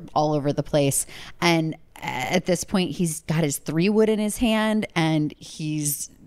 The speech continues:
driving the cart while also trying to smack the ball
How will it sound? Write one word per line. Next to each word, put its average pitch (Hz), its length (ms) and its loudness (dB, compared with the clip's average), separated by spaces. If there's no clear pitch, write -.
driving 170 520 2
the 214 80 2
cart 175 360 0
while 156 280 2
also 151 260 2
trying 156 520 0
to 160 100 -2
smack 160 760 -2
the 170 160 -2
ball 147 560 2